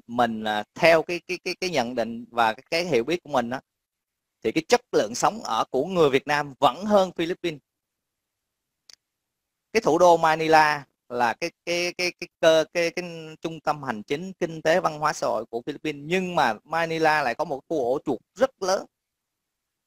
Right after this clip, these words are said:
Khu ổ chuột lớn nhất, thậm chí là nhất Đông Nam Á. Lại, cái khu ổ chuột thì chúng ta nghe, chúng ta biết là đó là dành cho những cái thành phần, những cái người dân mà sống dưới đáy xã hội. Ở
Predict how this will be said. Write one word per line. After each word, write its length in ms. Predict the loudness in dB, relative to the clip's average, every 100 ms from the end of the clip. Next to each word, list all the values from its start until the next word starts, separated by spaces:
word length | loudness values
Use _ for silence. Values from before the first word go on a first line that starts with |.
| _ _ -20 _ _ _ _ _ _ _ _ _ -4
Khu 140 | 0
ổ 80 | 0
chuột 220 | 2 -2 2
lớn 200 | 2 2
nhất, 120 | -2 -8 -10
thậm 160 | -10 -4
chí 120 | -2
là 140 | -2
nhất 140 | -4 -6
Đông 180 | -6 -6
Nam 100 | -8
Á. 200 | -12 -14 -18 _ _ _ _ _ _ _ _ _ _ _ _ -4
Lại, 200 | -2 -2 -6 _
cái 60 | -4
khu 180 | 0 2
ổ 120 | 2
chuột 200 | 0 -4
thì 100 | -4
chúng 200 | -8 -4
ta 60 | -4
nghe, 280 | 0 0 0
chúng 100 | -2
ta 80 |
biết 200 | -4 -4
là 80 | -6
đó 220 | -2 0
là 160 | 2 -2 -2
dành 280 | 0 0 -2
cho 120 | -8
những 200 | -8 -8
cái 140 | -10 -6
thành 240 | -6 -8 -8
phần, 200 | -8 -10
những 220 | _ -12 -10
cái 100 | -6
người 220 | -4 -2
dân 300 | -2 -2 -6
mà 100 | -12 _ _ _ _ _ _ _ _ -20 _
sống 360 | -4 -2 0 -2
dưới 140 | -2
đáy 200 | 0 0
xã 160 | 0 -4
hội. 260 | -4 -8 -12 _ _ _ _ _ _ _ _ _ _ _ _ _ _ _ _ _
Ở 220 | -2 0